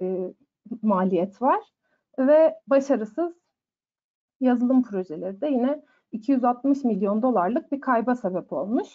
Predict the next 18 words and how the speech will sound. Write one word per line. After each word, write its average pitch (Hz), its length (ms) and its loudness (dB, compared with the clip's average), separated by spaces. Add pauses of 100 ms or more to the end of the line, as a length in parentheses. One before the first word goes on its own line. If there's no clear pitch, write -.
(640)
bir 196 200 -2
yılda. 185 460 -2 (1500)
Burada 240 280 0
da 320 80 2
şöyle 294 320 2
bir 226 60 -2
oran 190 360 0
vardı. 190 500 -2
İşte 233 280 -6
yüzde 240 360 2
on 277 260 4
dokuzu 240 640 -2
yazılım 214 380 -2
projelerinin, 214 760 -4 (480)
e, 220 240 -2
kesinlikle 302 600 0
başarısızlıkla 254 880 0
sonuçlanıyormuş. 196 880 -6